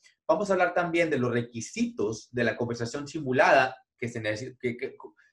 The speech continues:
que ocupamos como estudiante para poder llegar a ese cinco o ese cuatro. El número tres son las estrategias necesarias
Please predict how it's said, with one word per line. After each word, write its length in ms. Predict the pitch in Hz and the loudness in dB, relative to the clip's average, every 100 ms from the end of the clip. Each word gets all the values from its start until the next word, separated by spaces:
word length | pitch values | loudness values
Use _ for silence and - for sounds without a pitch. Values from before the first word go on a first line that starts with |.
| _ - | _ -6
que 80 | |
ocupamos 560 | 165 160 - 202 269 277 | -2 2 4 4 4 0
como 240 | 247 190 | -2 0
estudiante 840 | 151 - - 139 127 156 165 247 233 | -2 -2 -10 -10 2 2 2 -4 -4
para 320 | 165 139 - | 0 0 2
poder 300 | 135 147 185 | 0 2 2
llegar 320 | 180 170 175 | 2 4 4
a 100 | 160 | 2
ese 220 | 156 165 | 2 -2
cinco 340 | - 160 156 156 | -2 -4 2 2
o 100 | 107 | 2
ese 200 | 131 - | -2 2
cuatro. 420 | 107 104 90 - _ _ _ - | 2 2 -6 -14 _ _ _ -6
El 160 | 131 | -4
número 260 | 147 175 165 | 2 2 4
tres 240 | 165 165 | 2 2
son 160 | 160 160 | 2 0
las 140 | 160 | 0
estrategias 720 | 135 - 127 120 143 156 190 185 | -4 2 2 4 2 2 2 2
necesarias 720 | 151 120 147 151 120 107 | 0 4 8 8 6 4